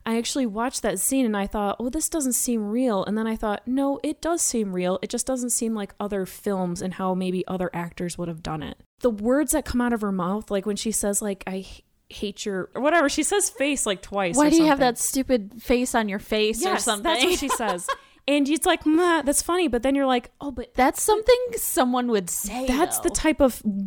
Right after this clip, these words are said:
Speaker 1: stuff that comes out of your head when you're angry and you don't have the words to express how angry you are.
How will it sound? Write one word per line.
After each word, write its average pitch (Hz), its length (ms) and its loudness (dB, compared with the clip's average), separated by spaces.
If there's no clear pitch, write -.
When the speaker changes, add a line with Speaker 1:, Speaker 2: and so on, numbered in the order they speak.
Speaker 1:
stuff - 400 2
that 220 140 0
comes 240 220 2
out 247 140 6
of 214 100 2
your 190 120 0
head 220 460 4
when 214 260 2
you're 196 280 0
angry 220 720 4
and 196 240 -2
you 196 80 -2
don't 202 260 0
have 202 280 -2
the 196 80 0
words 202 460 2
to - 140 -6
express 202 540 0
how 185 240 -4
angry 190 380 0
you 175 220 -4
are. 180 280 0